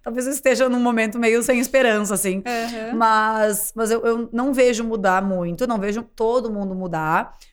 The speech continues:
Speaker 1: Mas eu acredito que o pouco que a gente mudar,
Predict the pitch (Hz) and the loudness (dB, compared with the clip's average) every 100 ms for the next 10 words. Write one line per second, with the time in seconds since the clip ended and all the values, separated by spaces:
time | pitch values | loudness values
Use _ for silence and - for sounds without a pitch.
0 | - 226 226 233 - - - 240 247 262 | -4 0 2 0 -6 -14 0 2 4 2
1 | 262 214 208 196 294 320 _ _ _ - | 0 0 -6 -6 -8 -8 _ _ _ -6
2 | 254 - _ _ 277 269 285 320 - 294 | -6 -6 _ _ -6 0 2 2 2 0
3 | 262 254 233 226 202 180 240 - | 0 -2 -4 0 2 2 0 -8